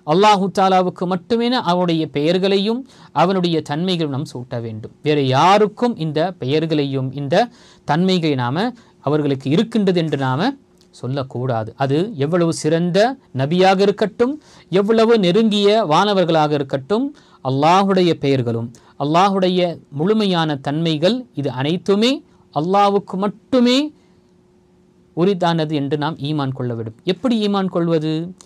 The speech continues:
இதில் மாற்றுவதோ, இதனுடைய அர்த்தத்தை மாற்றி சொல்வதோ, அல்லது இதை நிராகரிப்பதோ, நம்முடைய அறிவுக்கு எட்டவில்லை, இதை நிராகரித்தலாம், எனக்கு புரியல,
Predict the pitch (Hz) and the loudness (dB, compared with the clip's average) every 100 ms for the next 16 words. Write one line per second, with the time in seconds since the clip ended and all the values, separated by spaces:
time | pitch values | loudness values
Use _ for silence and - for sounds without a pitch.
0 | _ - 165 151 131 151 170 170 147 127 | _ -4 0 2 2 2 0 0 0 0
1 | 127 139 - _ _ _ _ - 170 170 | -2 -6 -18 _ _ _ _ -4 0 2
2 | 151 165 185 202 - 156 147 170 175 135 | 4 2 2 0 0 0 0 0 -2 -4
3 | 143 131 131 - - - - 185 190 180 | -2 0 0 -2 -10 -20 -2 2 2 2
4 | 170 156 190 214 196 175 160 147 151 190 | 2 4 4 4 2 0 0 0 0 -2
5 | _ - - 180 185 165 175 226 208 190 | _ -20 -6 0 2 4 4 4 2 2
6 | 180 175 196 180 165 190 208 - 170 170 | 0 2 2 2 2 -2 -6 -14 -4 0
7 | 165 196 202 185 175 165 160 175 180 - | 2 4 4 2 0 -2 -2 -2 -6 -14
8 | - 190 208 196 220 240 226 196 | -2 0 2 0 2 4 4 4